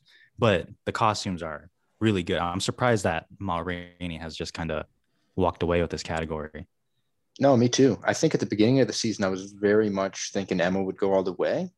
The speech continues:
Speaker 2: but maybe that's the thing. Maybe just not a lot of people are watching it, right? Like, I, maybe it's just a movie that isn't reaching a-, as, as many people as, obviously, Ma Rainey being a Netflix film and just how popular it was with not only Chadwick and Viola Davis as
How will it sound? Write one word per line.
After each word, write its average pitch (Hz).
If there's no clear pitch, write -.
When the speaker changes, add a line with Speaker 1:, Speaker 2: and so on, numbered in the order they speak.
Speaker 2:
but 113
maybe 180
that's 190
the 131
thing. 127
Maybe 110
just 120
not 101
a 98
lot 95
of -
people 95
are 98
watching 95
it, 82
right? 98
Like, 113
I, -
maybe 107
it's 98
just 107
a -
movie 95
that 92
isn't 95
reaching 98
a-, 92
as, -
as 92
many 92
people 92
as, 87
obviously, 104
Ma 92
Rainey 90
being 92
a 92
Netflix 87
film 95
and 110
just 165
how 120
popular 95
it 87
was 87
with 90
not 98
only 98
Chadwick 90
and 90
Viola 92
Davis 92
as -